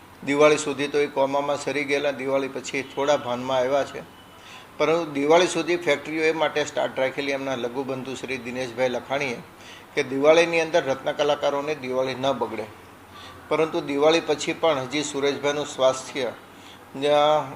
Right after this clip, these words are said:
કાર્યરત થવું જોઈએ જે ધંધાકીય રીતે, એવું હજી સ્વાસ્થ્ય સુધર્યું નથી. અને આ સ્વાસ્થ્યને ધ્યાનમાં રાખીને એક, એક કંપનીએ નિર્ણય લીધો છે કે સુરેશભાઈ જ્યાં સુધી સંપૂર્ણ સ્વસ્થ ન થઈ જાય ત્યાં સુધી ત્રણથી ચાર મહિના માટે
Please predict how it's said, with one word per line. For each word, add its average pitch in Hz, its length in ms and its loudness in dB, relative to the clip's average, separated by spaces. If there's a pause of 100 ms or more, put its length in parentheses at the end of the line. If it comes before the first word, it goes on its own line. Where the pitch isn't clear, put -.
કાર્યરત 156 460 6 (100)
થવું 147 240 0
જોઈએ 147 220 0
જે 139 280 0
ધંધાકીય 139 600 2
રીતે, 143 240 -4
એવું 139 320 -2
હજી 139 240 -6
સ્વાસ્થ્ય 135 520 -2
સુધર્યું 135 460 -8
નથી. 135 240 -6 (760)
અને 151 140 2
આ 151 60 6
સ્વાસ્થ્યને 156 680 2
ધ્યાનમાં 147 420 2
રાખીને 156 400 0
એક, 147 300 -6
એક 147 220 -6
કંપનીએ 143 540 -2 (260)
નિર્ણય 143 340 2
લીધો 131 320 -2
છે 123 160 -8 (640)
કે 160 100 -2
સુરેશભાઈ 151 540 4
જ્યાં 143 260 2
સુધી 151 280 -4
સંપૂર્ણ 139 500 -4
સ્વસ્થ 135 400 -4
ન 147 200 0
થઈ 135 220 -4
જાય 104 200 -6 (480)
ત્યાં 147 240 4
સુધી 151 280 -2
ત્રણથી 147 400 -4
ચાર 135 300 2
મહિના 143 300 -4
માટે 135 420 -2